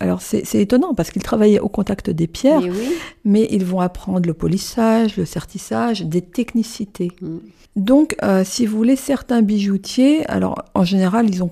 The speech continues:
Speaker 1: une conscience professionnelle, hein, bien sûr, et ils se forment. Les anciennes générations se sont formées. Ils ont aussi le, comment dire, euh, l'expérience. Euh, mais même avec l'expérience,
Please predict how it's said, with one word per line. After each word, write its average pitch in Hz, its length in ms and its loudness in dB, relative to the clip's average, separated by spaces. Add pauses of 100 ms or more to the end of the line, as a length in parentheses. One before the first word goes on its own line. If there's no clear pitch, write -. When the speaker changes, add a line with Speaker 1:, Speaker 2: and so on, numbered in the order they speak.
Speaker 1:
une 170 160 0
conscience 165 320 -6
professionnelle, 202 600 0
hein, 175 100 2
bien 156 180 2
sûr, 247 280 -2
et - 100 0
ils 170 140 -2
se 180 180 -4
forment. 180 560 4 (320)
Les 165 140 -4
anciennes 160 340 -2
générations 151 400 0
se - 140 -14
sont - 160 -8
formées. 170 480 2 (120)
Ils 170 240 0
ont - 140 -2
aussi 165 380 -4
le, 147 440 -2
comment 151 260 -4
dire, 160 340 -4
euh, 151 120 -6
l'expérience. 160 1000 -2 (720)
Euh, 185 240 4
mais 202 140 4
même 262 160 4
avec 226 240 4
l'expérience, 226 800 -2